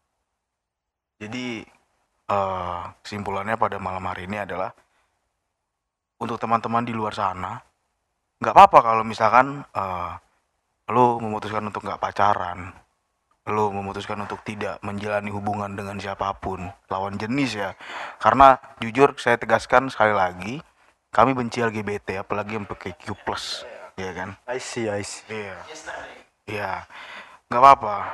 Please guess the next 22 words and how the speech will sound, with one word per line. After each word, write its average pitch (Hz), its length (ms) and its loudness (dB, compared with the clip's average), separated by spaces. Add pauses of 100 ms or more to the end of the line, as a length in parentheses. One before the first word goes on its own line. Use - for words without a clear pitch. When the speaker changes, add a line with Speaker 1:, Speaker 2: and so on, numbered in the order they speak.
Speaker 1:
nggak 110 140 -4
apa-apa 135 300 8
kalau 110 240 -4
misalkan 107 360 -6
kalian 113 360 -4
tidak 104 240 -8
mau 104 160 -8
pacaran, 101 640 -6 (120)
<clears throat> - 800 -14
nggak 113 160 -4
masalah. 92 460 -6 (760)
Yang 107 160 -6
penting 147 300 2 (640)
yang 101 320 -4
bisa 101 360 -2
saya 98 200 -6
tarik 98 480 0
kesimpulan 98 880 -6
dari 95 540 -6
omongannya 95 760 -8 (920)
Mbak 90 180 -2
Mawar, 95 380 0